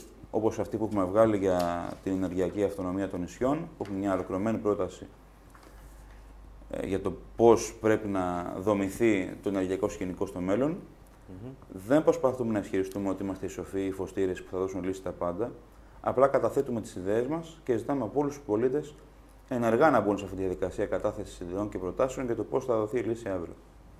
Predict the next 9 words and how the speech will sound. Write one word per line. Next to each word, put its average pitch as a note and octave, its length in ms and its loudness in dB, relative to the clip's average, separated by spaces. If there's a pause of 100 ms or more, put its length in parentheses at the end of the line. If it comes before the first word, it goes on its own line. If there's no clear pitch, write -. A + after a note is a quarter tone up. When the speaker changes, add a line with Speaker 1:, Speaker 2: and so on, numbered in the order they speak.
(920)
Speaker 1:
Ε, - 40 -6
στα G#2 180 2
πλαίσια D3 400 8
αυτά, B2+ 280 8
βέβαια, A#2+ 240 6
της A#2+ 120 0
πολιτικής G#2 380 0
μας B2+ 120 -4
προσπάθειας, D#3 720 0